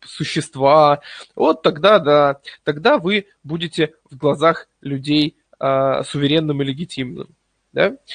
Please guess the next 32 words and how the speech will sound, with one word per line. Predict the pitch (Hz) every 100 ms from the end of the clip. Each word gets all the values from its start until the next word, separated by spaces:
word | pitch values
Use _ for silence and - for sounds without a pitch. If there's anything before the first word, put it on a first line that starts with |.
| - -
Вот | 139 151 -
поэтому | 170 190 180 170
все | 156 - 190
вот | 160 160
эти | -
вот | 147 151 - _ _ -
первые | 170 151 139 143
цари, | - 156 202 320 - -
они | 151 208 269
и | 208
являются, | 156 151 151 143 143 - 131 - 139
правители, | 147 143 143 - 131 127 _ _ - 151
живыми | 156 180 185 147
богами, | 143 156 170 247 262
как | 302 -
в |
случае | - 254 - 226
фараона, | - 214 208 214 185 170 - -
или | - 196
как | - 143
в |
случае | - 151 - 139
с |
вавилонскими, | 143 143 170 240 247 220
например, | 202 202 196 185 180
правителями, | 185 175 180 - 156 143
они | 170 269
являются | 170 143 175 160 147
родственниками | 143 147 - 135 135 135 131
богов, | 139 147 220 240
причём | - - 196
прямыми, | 156 131 131 123 -